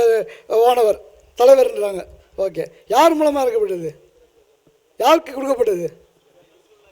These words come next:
அவங்க யாரு? தூதர். நபிமார்களிலே எந்த வித்தியாசம் இல்லை, ஆனா இவங்களுக்கு ஒரு சிறப்பு இருக்கு. சிறந்த நபி மூலமா கொடுக்கப்பட்டது. இப்ப பாருங்க,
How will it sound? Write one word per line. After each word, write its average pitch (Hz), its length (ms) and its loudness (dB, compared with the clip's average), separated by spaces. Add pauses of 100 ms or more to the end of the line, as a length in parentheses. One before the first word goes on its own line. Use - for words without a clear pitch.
(640)
அவங்க 294 300 4
யாரு? 202 380 0 (2500)
தூதர். 240 440 0 (640)
நபிமார்களிலே 294 920 2
எந்த 262 180 -4
வித்தியாசம் 269 400 0
இல்லை, 240 220 -2 (320)
ஆனா 302 340 0 (200)
இவங்களுக்கு 285 240 -4
ஒரு 277 120 -2
சிறப்பு 285 280 4
இருக்கு. 170 360 -2 (280)
சிறந்த 349 380 4
நபி 294 220 0
மூலமா 277 300 0
கொடுக்கப்பட்டது. 196 580 -2 (720)
இப்ப 190 120 -6
பாருங்க, 254 560 -2